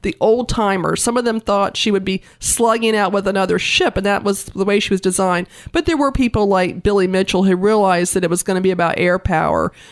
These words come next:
So really, by the time you get to World War Two, it's really about aircraft carriers and submarines. And the role of the sh-, battleship becomes to support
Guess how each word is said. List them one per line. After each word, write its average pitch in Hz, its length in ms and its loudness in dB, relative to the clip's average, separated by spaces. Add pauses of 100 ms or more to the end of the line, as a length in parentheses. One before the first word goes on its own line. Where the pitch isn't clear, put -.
So 269 240 0
really, 302 320 2
by 214 120 -2
the 208 60 -2
time 240 160 -2
you 214 100 0
get 185 60 -4
to 196 60 -2
World 190 60 -2
War 190 200 2
Two, 185 320 0
it's 170 220 -4
really 254 500 0
about 196 360 0
aircraft 220 480 0
carriers 185 500 2
and 175 220 -6
submarines. 175 880 -2 (500)
And 190 240 0
the 190 80 0
role 220 240 2
of 226 80 0
the 196 80 2
sh-, - 200 -2
battleship 220 540 0
becomes 202 400 -4
to 180 120 -2
support 214 800 0